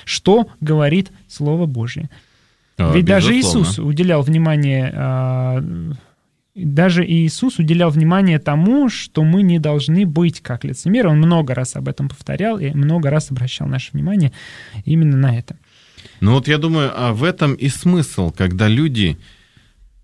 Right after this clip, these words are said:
Speaker 2: а, пытаются соединить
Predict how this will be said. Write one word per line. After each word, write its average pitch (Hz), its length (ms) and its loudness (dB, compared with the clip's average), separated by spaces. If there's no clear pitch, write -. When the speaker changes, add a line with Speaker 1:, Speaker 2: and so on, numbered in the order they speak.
Speaker 2:
а, 104 240 2
пытаются 110 1300 0
соединить 120 800 0